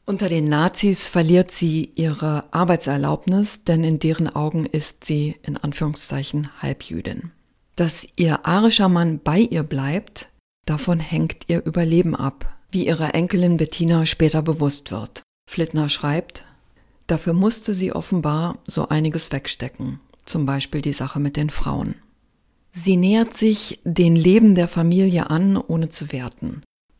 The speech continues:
Wer von uns weiß schon wirklich, was und wie viel über die Beziehung der Großeltern, zumal wenn man sie nur gelegentlich besucht?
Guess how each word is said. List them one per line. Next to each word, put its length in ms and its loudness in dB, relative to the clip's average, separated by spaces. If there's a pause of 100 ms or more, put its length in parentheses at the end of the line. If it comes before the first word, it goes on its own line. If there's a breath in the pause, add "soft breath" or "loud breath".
(100)
Wer 140 0
von 200 0
uns 320 0
weiß 300 2
schon 240 0
wirklich, 540 -2
was 300 -2
und 220 -4
wie 100 -2
viel 640 0
über 200 -6
die 100 -4
Beziehung 380 -2
der 140 0
Großeltern, 800 -2 (280)
zumal 460 2
wenn 120 2
man 140 2
sie 120 -2
nur 160 0
gelegentlich 560 -2
besucht? 600 -4